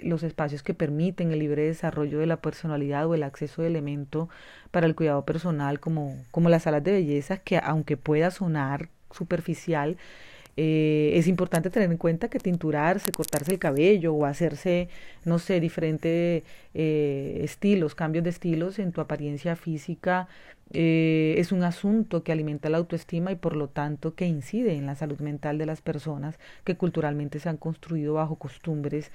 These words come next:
que, que, que, que, que han desarrollado una estética, ¿sí?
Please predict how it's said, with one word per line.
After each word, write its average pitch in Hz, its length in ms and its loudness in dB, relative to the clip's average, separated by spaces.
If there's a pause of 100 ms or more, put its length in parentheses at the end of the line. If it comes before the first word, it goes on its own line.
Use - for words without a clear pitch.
(520)
que, 151 600 -4
que, 139 480 -6 (720)
que, 143 440 0
que, 156 220 0 (200)
que 147 240 0
han 147 600 0
desarrollado 156 540 0
una 156 100 -2
estética, 170 540 -4 (580)
¿sí? 247 300 -4